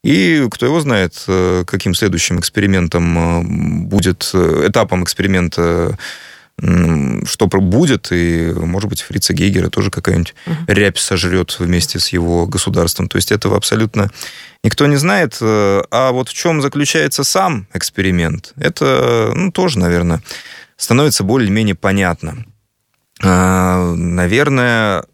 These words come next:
Speaker 1: может быть, эксперимент-то не очень удачный, вводные очень плохие, потому что выборка тех людей, которые оказываются, э, внутри города для того, чтобы исследовать тот самый человеческий вид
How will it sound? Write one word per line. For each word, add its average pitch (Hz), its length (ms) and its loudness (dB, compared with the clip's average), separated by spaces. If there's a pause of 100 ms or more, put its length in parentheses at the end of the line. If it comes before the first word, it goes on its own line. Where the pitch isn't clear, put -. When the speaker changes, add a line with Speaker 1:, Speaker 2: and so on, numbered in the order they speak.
(240)
Speaker 1:
может 113 200 0
быть, 104 240 -2
эксперимент-то 117 540 0
не 101 80 2
очень 101 260 0
удачный, 107 520 -2 (100)
вводные 98 640 0 (100)
очень 87 320 -2
плохие, 90 480 -2
потому 92 300 0
что 92 540 0 (400)
выборка 127 400 2
тех 110 180 0
людей, 131 280 2
которые 98 360 0
оказываются, 92 920 0 (240)
э, 95 240 2
внутри 101 680 2
города 95 480 0
для 85 140 -2
того, 101 200 0
чтобы 92 320 -2
исследовать 143 600 0 (420)
тот 104 160 0
самый 87 460 0
человеческий 98 720 0
вид 104 400 -2